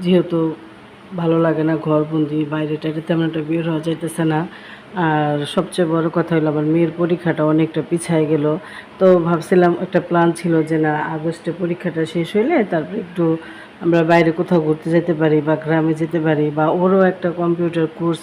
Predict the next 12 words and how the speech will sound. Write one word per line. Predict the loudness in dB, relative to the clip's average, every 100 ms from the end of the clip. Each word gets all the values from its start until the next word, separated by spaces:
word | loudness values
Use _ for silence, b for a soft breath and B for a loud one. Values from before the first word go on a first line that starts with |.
| -10
টোর্স | -6 -6
করাতে | -4 -2 -2 -2 -2
পারি | -2 -2 -2 -2
বা | -4
কিছু | -4 -4
একটা | -4 -4
প্ল্যান | -6 0 2 2
ছিল | 0 -2
আর |
কি | 0 -2
বিভিন্ন | 0 0 0
ধরনের, | 0 -2 0 -2